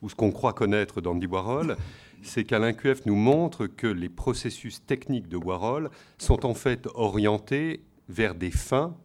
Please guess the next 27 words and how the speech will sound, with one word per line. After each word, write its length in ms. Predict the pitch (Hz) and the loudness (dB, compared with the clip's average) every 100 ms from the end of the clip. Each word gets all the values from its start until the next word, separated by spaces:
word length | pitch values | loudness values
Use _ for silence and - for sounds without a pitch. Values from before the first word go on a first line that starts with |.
| 92 | -14
dont 120 | 85 | -12
il 160 | - 76 | -12 -10
pourra 200 | 87 85 | -6 -4
nous 140 | 85 | -4
parler, 460 | 98 85 110 151 185 - - - - | -4 -4 -6 -6 -10 -20 -20 -16 -4
euh, 80 | 101 | -2
qui 160 | - | 0
sont 220 | - 117 113 | 2 6 6
liées 340 | 113 151 175 117 | 4 4 2 0
à 100 | 101 | -2
la 80 | |
culture 720 | 95 127 107 82 135 117 87 - - _ - | -2 -4 -6 -4 0 0 0 -4 -18 _ -10
qu'il 320 | 127 110 85 | -4 -2 -2
réhabilite 840 | 85 120 104 110 113 139 - - - - | -2 0 0 -2 -4 -6 -6 -12 -12 -14
chez 180 | - 117 | -6 0
Warhol, 520 | 92 87 110 175 123 | 0 2 0 0 -2
culture 560 | - - 90 - 107 90 | -6 -10 -12 -6 -2 0
enfouie, 640 | 95 - - 110 147 160 | -2 -4 -6 -4 -4 -6
culture 340 | 160 90 - 90 | -8 -10 -6 -6
dissimulée, 720 | 90 - 98 92 101 147 180 - - - | -6 -6 -2 -2 -2 -2 -4 -10 -20 -4
qui 80 | 131 | -2
est 20 | |
celle 200 | 170 160 | 0 0
de 40 | |
l'icône. 540 | 127 127 123 95 85 76 - _ _ _ | 0 0 0 0 -2 -8 -18 _ _ _
Et 140 | 107 104 | -8 0
donc, 380 | 170 185 - | 2 2 -2